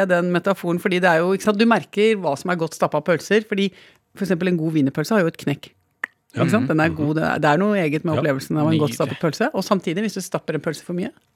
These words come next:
Speaker 2: Da sprekker skinnet.
Speaker 1: ja, så
Speaker 3: Ja.
Speaker 1: det må man ikke gjøre, ikke sant? Og sånn er det med livets pølse også.
Speaker 2: Ja.
Speaker 1: Det må være
Speaker 3: Balanse.
Speaker 1: <laughs> balanse og
Speaker 2: Ja.
Speaker 1: godt stappet. Og min rosin i pølsen nå, eh, i, eh, sist helg, var en ekspedisjon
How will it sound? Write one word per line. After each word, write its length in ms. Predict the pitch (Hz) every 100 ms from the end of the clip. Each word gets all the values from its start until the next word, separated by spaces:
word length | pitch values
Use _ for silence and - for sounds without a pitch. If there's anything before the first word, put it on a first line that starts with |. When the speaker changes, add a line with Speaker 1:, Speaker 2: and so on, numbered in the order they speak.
| _
Speaker 2:
Da 80 | 92
sprekker 420 | 135 - 170 226
skinnet. 280 | - 110 87 -
Speaker 1:
ja, 80 | - -
så 80 | 113
Speaker 3:
Ja. 60 |
Speaker 1:
det 100 | 131 160
må 80 | 202
man 120 | 254
ikke 280 | 277 - -
gjøre, 180 | 175 -
ikke 120 | -
sant? 140 | 220
Og 80 | 220
sånn 180 | 214 254
er 60 | 233
det 60 |
med 100 | 254
livets 280 | 262 311 -
pølse 280 | - 202 -
også. 240 | 170 - -
Speaker 2:
Ja. 120 | 151 208 - 208 208 - - - -
Speaker 1:
Det 80 | 226
må 140 | 247
være 380 | 240 196 95 120 -
Speaker 3:
Balanse. 640 | 143 170 170 143 107 233 208
Speaker 1:
<laughs> 0 |
balanse 640 | 240 233 285 403 277 -
og 120 | -
Speaker 2:
Ja. 120 | 208 196
Speaker 1:
godt 120 | -
stappet. 420 | - - - - - - 151
Og 480 | 226 240 240 233 233 233
min 200 | 233 233
rosin 400 | 247 - 214 208
i 140 | 202
pølsen 480 | 185 196 - 202 196
nå, 240 | 196 180 - _ -
eh, 240 | 175 170
i, 680 | - 190 185 185 180 175 180 170
eh, 400 | 160 165 180 170
sist 260 | - 196
helg, 260 | - 453 - - _ _ _
var 300 | 160 185 226 480 440 _ _ -
en 120 | 254
ekspedisjon 960 | 262 - - 262 269 - 233 247 175